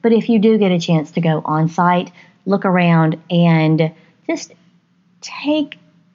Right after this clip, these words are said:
the temperature of what you're seeing around you and see if that gives you clues to the company culture. Number twelve, consider interview questions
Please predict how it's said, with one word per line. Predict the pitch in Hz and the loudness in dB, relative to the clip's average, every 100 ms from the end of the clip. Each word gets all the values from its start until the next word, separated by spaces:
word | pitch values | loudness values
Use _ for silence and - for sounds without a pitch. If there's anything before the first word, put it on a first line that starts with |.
| _ - | _ -2
the | 247 | 0
temperature | 240 214 - 180 165 | 2 0 -2 0 -2
of | 175 175 | -2 0
what | 170 196 | 0 -2
you're | |
seeing | 170 180 175 160 | -2 2 2 2
around | 156 156 156 151 | 2 2 0 0
you | 143 | -2
and | 143 151 | -2 -4
see | 170 | -4
if | 151 | -2
that | 156 | -4
gives | - 151 147 | -4 -4 -4
you | |
clues | 139 - 139 139 139 | -8 -6 -2 -2 -4
to | 139 | -10
the | |
company | 135 147 123 135 | -6 -6 -6 -10
culture. | - - - 58 _ _ _ _ _ _ _ _ _ _ | -12 -14 -14 -14 _ _ _ _ _ _ _ _ _ _
Number | 196 196 226 | 0 2 0
twelve, | - 220 190 151 - _ _ _ _ _ _ _ _ _ _ _ _ _ | -2 -2 -2 -2 -8 _ _ _ _ _ _ _ _ _ _ _ _ _
consider | - 226 - 269 277 349 359 _ _ _ | -2 -2 -2 -2 0 -2 -6 _ _ _
interview | 233 233 196 190 | 2 2 2 0
questions | 185 170 165 - 165 165 - | 0 0 0 -2 -2 -2 -6